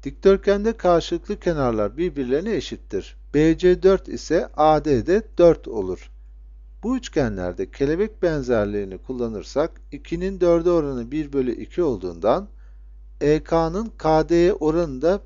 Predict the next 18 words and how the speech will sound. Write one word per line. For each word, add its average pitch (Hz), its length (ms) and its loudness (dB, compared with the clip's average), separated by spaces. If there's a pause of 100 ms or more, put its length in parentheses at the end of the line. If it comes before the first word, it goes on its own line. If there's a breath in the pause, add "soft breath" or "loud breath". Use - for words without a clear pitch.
bir 160 220 -4
bölü 143 180 -2
iki 190 240 -6
olmalıdır. 90 680 -6 (1300)
Bu 185 80 -2
uzunluk 143 400 -4
K 160 280 4
iken 208 420 -4 (280)
bu 185 100 2
uzunluk 113 480 -4
da 190 240 2 (200)
iki 170 260 -10
K 139 340 0
olacaktır. 95 800 -8 (920)
A 156 320 4
D 180 80 6
E 214 320 6
üçgeninin 120 720 -6